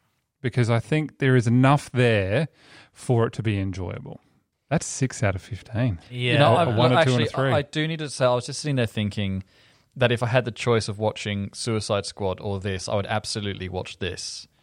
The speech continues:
Speaker 1: Okay.
Speaker 3: So I might actually say two.
Speaker 2: But not by much, though.
Speaker 3: But not by much.
Speaker 2: Yeah.
Speaker 3: But
Speaker 1: So a seven. Ah, it's saved.
Speaker 3: <laughs> Yeah.
Speaker 1: It's
Speaker 3: No, I,
Speaker 1: saved.
Speaker 3: I will go up to a two because, like Steve says, and like Alex says, there are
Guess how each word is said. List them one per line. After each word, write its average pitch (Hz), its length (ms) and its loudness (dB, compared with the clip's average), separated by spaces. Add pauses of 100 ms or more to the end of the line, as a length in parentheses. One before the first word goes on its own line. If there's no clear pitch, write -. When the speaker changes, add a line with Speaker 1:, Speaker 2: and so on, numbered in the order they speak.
(160)
Speaker 1:
Okay. 98 280 -6
Speaker 3:
So 123 120 0
I 120 60 0
might 135 220 -2
actually 120 260 -8
say 95 160 -8
two. - 380 -14 (160)
Speaker 2:
But 127 180 -2
not 131 220 2
by 117 140 0
much, 110 320 -6
though. 110 200 -10 (100)
Speaker 3:
But 151 120 2
not 160 160 4
by 139 100 6
much. 113 320 -2
Speaker 2:
Yeah. 107 460 -6 (320)
Speaker 3:
But 139 60 4
Speaker 1:
So 175 100 10
a - 20 8
seven. 196 400 2
Ah, 311 560 0
it's - 160 -8
saved. 262 540 -10
Speaker 3:
<laughs> - 20 -20
Yeah. 143 200 0 (580)
Speaker 1:
It's 180 160 -6
Speaker 3:
No, 175 120 8
I, 175 100 8
Speaker 1:
saved. 165 100 4
Speaker 3:
I 170 80 6
will 185 160 2
go 180 140 2
up 147 80 -2
to 147 100 -6
a 135 40 -6
two 107 300 -6
because, 107 640 -6 (340)
like 131 300 4
Steve 101 280 -6
says, - 640 -10
and 110 160 -2
like 92 180 -4
Alex 80 240 -10
says, 82 260 -12
there 98 180 0
are 95 260 2